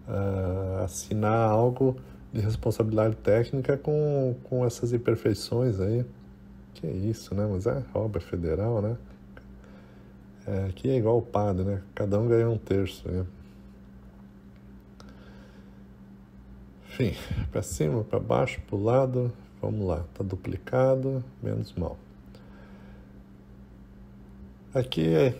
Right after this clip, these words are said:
aquele ponto onde que não tem mu-, não temos muita novidade, né? Então vamos aqui,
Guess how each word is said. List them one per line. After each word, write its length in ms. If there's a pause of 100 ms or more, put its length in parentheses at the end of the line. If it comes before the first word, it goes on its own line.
aquele 240
ponto 360
onde 100
que 100
não 100
tem 140
mu-, 160 (180)
não 180 (200)
temos 320
muita 260
novidade, 680
né? 200 (440)
Então 200
vamos 260
aqui, 380